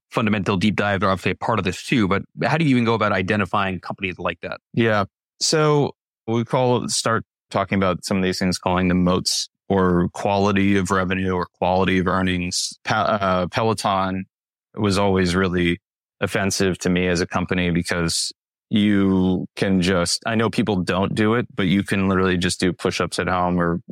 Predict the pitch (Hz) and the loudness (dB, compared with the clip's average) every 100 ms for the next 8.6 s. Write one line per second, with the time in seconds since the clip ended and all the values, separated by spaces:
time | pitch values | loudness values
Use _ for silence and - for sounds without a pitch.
0 | - 104 95 90 90 85 95 90 87 85 | -12 -2 0 2 2 0 0 2 2 2
1 | 87 90 87 87 92 - 107 104 98 98 | 2 0 0 -2 -2 0 0 2 2 2
2 | 90 90 90 90 90 87 - 90 - 87 | 2 0 0 2 0 0 -2 -2 0 0
3 | 90 90 - 85 87 87 87 87 - _ | 2 0 0 0 0 2 0 0 -4 _
4 | _ _ - - 90 90 92 92 92 90 | _ _ -6 -2 0 0 0 2 2 2
5 | 90 - _ _ _ 110 104 92 92 104 | 0 -4 _ _ _ -2 0 2 2 2
6 | 92 90 90 90 _ _ _ _ _ 120 | 0 0 0 -2 _ _ _ _ _ -4
7 | 113 - 104 92 95 92 90 - 90 92 | -4 -2 0 0 -2 0 0 0 -2 -2
8 | 87 87 - 90 90 | -2 0 0 2 2